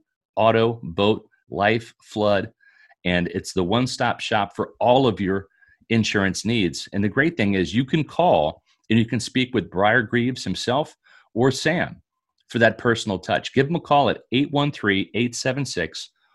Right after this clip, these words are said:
four one six six. That's eight one three, eight seven six, four one six six. Or click on the Briar Greaves banner ad on pewter report dot com. And you know what, guys?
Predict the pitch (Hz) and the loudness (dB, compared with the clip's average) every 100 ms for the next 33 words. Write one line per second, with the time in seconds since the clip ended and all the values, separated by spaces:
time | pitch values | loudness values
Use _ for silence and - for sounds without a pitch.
0 | _ - 123 120 104 101 92 - 82 - | _ -4 0 2 2 -2 -2 -6 -8 -8
1 | - 69 - 82 - 95 120 143 - 95 | -8 -8 -6 -6 -2 -2 0 -4 -2 -4
2 | 82 - _ _ _ - 151 151 - 95 | -4 -10 _ _ _ -2 0 0 -2 -2
3 | 90 - 67 - - - - 135 131 104 | -2 -6 -8 -10 -18 -14 -4 0 0 0
4 | 101 95 98 90 - 80 - - _ - | -2 -4 -8 -8 -6 -6 -8 -18 _ -20
5 | _ 98 98 127 127 113 98 101 107 95 | _ -10 -4 -2 0 0 0 2 2 0
6 | 101 98 92 - - 95 104 101 85 87 | -2 -2 -2 -6 -6 -2 0 0 0 -2
7 | 80 - 90 90 - 92 87 87 80 - | -2 -6 -4 -4 -4 -6 -4 -2 -2 -2
8 | 92 80 87 101 101 113 110 120 120 | -2 -2 -2 0 0 0 0 -2 -2